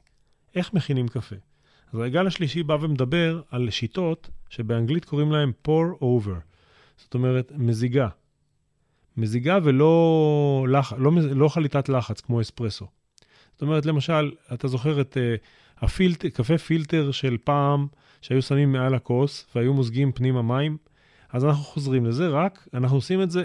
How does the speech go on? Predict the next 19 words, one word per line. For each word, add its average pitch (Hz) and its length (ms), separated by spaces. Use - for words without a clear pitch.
עם, 139 260
אה, 127 260
קפה 147 340
מאוד 127 440
איכותי, 143 520
מאוד 156 380
מאוד 147 280
מדוד, 131 480
גם 151 280
הכמות 143 440
של 147 120
הקפה, 127 380
גם 120 220
העובי 143 260
של 127 140
הטחינה, 123 380
וגם 127 280
כמות 139 360
המים, 120 440